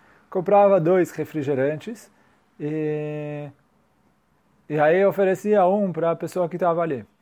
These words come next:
Depois, quando terminava, ele vendia uma rifa. Só que o refrigerante, quanto custa a latinha? Sei lá, em dólar, cinquenta centavos,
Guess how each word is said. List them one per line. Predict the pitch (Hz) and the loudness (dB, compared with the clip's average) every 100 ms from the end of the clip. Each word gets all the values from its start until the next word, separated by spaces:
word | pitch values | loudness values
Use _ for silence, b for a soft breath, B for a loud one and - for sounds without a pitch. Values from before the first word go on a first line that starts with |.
| b b b | b b b
Depois, | - 247 240 | 0 0 2
quando | 254 262 | 2 2
terminava, | 226 190 160 151 151 196 | 2 2 4 4 4 2
ele | 202 202 | 2 2
vendia | 202 180 214 | 0 2 2
uma | 202 | 2
rifa. | 156 160 - 98 _ _ | 0 -2 -8 -18 _ _
Só | 190 196 | -2 0
que | 202 | 2
o | 156 131 120 | 2 0 -4
refrigerante, | 147 156 165 165 190 180 - | -10 -8 -4 0 0 -2 -6
quanto | 165 147 | -10 -12
custa | - 147 139 | -14 -8 -6
a | |
latinha? | 127 - 139 117 110 _ _ | -6 -8 -12 -12 -14 _ _
Sei | - | -10
lá, | 143 113 - b b b b _ | -8 -8 -10 b b b b _
em | 117 117 | -10 -2
dólar, | 135 151 131 | 2 2 2
cinquenta | - 123 143 143 | -4 -6 -4 -4
centavos, | - 127 139 165 160 120 101 | -8 -8 -4 -2 -2 -6 -14